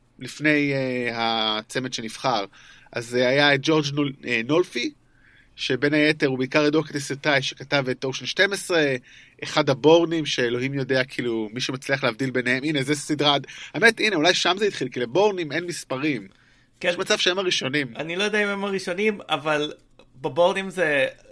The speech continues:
Speaker 2: אולי השימוש הכי גרוע
Speaker 1: כן.
Speaker 2: בזה, כי אין לך מושג מה הגיע. רגע, The Born Existence או The Born...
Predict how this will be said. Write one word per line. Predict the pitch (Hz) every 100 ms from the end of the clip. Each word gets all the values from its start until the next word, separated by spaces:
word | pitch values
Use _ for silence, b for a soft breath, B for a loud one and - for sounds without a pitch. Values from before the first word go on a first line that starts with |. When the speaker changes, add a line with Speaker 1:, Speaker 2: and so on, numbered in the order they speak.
| - 160
Speaker 2:
אולי | 151 156 160
השימוש | 156 143 135 - - - 165 165 156 -
הכי | 156 - 208
גרוע | 170 151 160 180 139 127 B B B B 139
Speaker 1:
כן. | 160 151 151 165 143
Speaker 2:
בזה, | 151 170
כי | 190
אין | 180 190
לך | 196 202
מושג | 185 160 185 175
מה | 165 175
הגיע. | 175 175 156
רגע, | 202 185
The | 139 156 139
Born | 214 214 175 156 139 135 - _
Existence | 135 120 135 156 143 226 254 - 294 294 285 277
או | 220 214 202 190 - 170 165
The | 170
Born... | 202 196 196 180